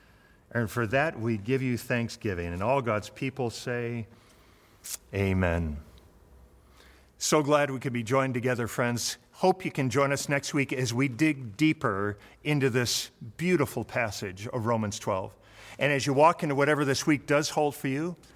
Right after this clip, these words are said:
now may the God of hope fill you with all joy and peace in believing, so that by the power of his Holy Spirit this week, you may abound in hope.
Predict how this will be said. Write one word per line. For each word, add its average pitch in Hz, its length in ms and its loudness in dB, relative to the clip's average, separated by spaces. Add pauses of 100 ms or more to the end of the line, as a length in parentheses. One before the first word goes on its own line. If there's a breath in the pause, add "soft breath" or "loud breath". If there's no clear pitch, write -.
(580 soft breath)
now 147 200 6
may 180 140 4
the 147 140 2
God 131 340 4
of 139 120 0
hope - 280 -2
fill 185 200 4
you 175 100 4
with 147 120 0
all 127 180 4
joy 165 680 2
and 120 180 -2
peace - 360 -2
in 170 100 -2
believing, 92 580 -2 (480 soft breath)
so 147 220 2
that 127 180 2
by 123 120 4
the 117 80 -2
power 190 400 2
of 156 60 0
his 143 140 0
Holy 160 340 0
Spirit 110 540 -2
this 101 220 -4
week, 87 380 -8 (420 soft breath)
you 151 220 2
may 165 280 2
abound 120 680 0
in 78 140 -8
hope. - 340 -14